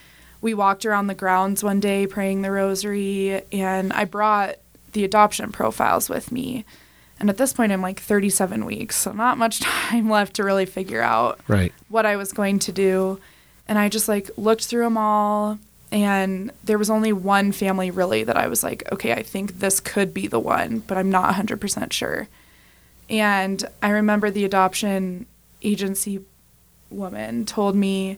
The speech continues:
Speaker 1: "Now these people know that you're looking at their profiles, so their hopes are already kind of up. So really,"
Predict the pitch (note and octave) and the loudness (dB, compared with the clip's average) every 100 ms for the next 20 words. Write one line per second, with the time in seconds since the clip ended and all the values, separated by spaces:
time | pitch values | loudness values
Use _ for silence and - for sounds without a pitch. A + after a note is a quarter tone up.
0 | - - _ _ _ - A3 G#3+ G#3+ - | -12 -20 _ _ _ 0 2 2 0 -2
1 | C4 A#3 G#3+ A3 A3+ F#3 G3+ G3 G#3 F#3+ | 0 0 4 4 4 2 0 0 2 2
2 | F#3+ F#3 G3+ F#3+ - G2+ - F#3 F#3+ F#3 | 2 2 2 2 2 2 2 0 0 0
3 | F#3+ - F#3 G3 F#3 F#3+ G3 F#3+ F#3 F#3 | -2 -2 2 4 2 0 -2 -4 -4 -4
4 | E3+ - - F#2 - - - G3+ F#3 G#3 | 0 2 2 0 -4 -2 0 0 0 2
5 | G#3 G3+ G3 F#3+ | 2 2 0 -2